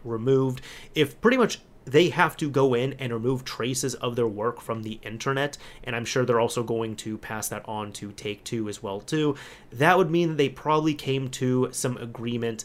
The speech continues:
you know, with Take-Two directly, and that's what was going through there, as opposed to taking it to court. I've seen some other projects like this. I know there was, which was it? Uh, Red Dead Redemption, I wanna say Damned Edition, something like that,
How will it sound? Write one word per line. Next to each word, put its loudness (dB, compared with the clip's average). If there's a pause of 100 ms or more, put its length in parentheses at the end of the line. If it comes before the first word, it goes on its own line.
you -8
know, -6
with 2
Take-Two -4
directly, -4
and -10
that's -8
what -12
was -14
going -8
through -4
there, -2 (240)
as -2
opposed 0
to -4
taking -6
it -14
to -12
court. -8 (360)
I've 0
seen 2
some 2
other 6
projects 0
like 0
this. 0
I -4
know 2
there 2
was, 4 (180)
which -2
was -4
it? -6
Uh, -2
Red 0
Dead 2
Redemption, 0
I -6
wanna -2
say -4 (300)
Damned -2
Edition, 0
something -4
like -4
that, -2